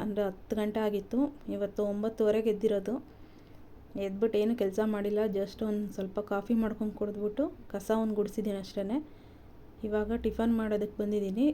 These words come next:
ರವೆ ಹುರ್ಕೊತಾ ಇದ್ದೀನಿ ನೋಡಿ, ಉಪ್ಪಿಟ್ಟು ಮಾಡೋಣ ಅಂತ. ಈ ಕಡೆ ಎಲ್ಲ ತರಕಾರಿಗಳೆಲ್ಲ ಕಟ್ ಮಾಡ್ಕೊಂಡಿದ್ದೀನಿ. ಬೇಗ ಆಗೋದೊಂದೇ ಇದು ಉಪ್ಪಿಟ್ಟು ಒಂದೇ, ಅದಕ್ಕೇ ಮ-, ಬೇಗ ಆಗಲಿ ಅಂತ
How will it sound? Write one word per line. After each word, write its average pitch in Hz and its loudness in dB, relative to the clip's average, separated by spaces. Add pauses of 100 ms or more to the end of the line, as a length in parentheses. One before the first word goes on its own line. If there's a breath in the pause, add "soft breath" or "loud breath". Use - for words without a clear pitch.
(140)
ರವೆ 208 2
ಹುರ್ಕೊತಾ 208 0
ಇದ್ದೀನಿ 202 -2
ನೋಡಿ, 196 4
ಉಪ್ಪಿಟ್ಟು 220 0
ಮಾಡೋಣ 202 -2
ಅಂತ. - -4 (460)
ಈ - 2 (100)
ಕಡೆ 220 4
ಎಲ್ಲ 214 6 (120)
ತರಕಾರಿಗಳೆಲ್ಲ 214 4 (100)
ಕಟ್ 196 -4
ಮಾಡ್ಕೊಂಡಿದ್ದೀನಿ. 202 0 (960 loud breath)
ಬೇಗ 226 8 (120)
ಆಗೋದೊಂದೇ 220 4 (140)
ಇದು 196 2 (1000)
ಉಪ್ಪಿಟ್ಟು 247 2
ಒಂದೇ, 214 2 (520)
ಅದಕ್ಕೇ 208 -2 (920 loud breath)
ಮ-, - -6 (220)
ಬೇಗ 226 8
ಆಗಲಿ 202 0
ಅಂತ 202 0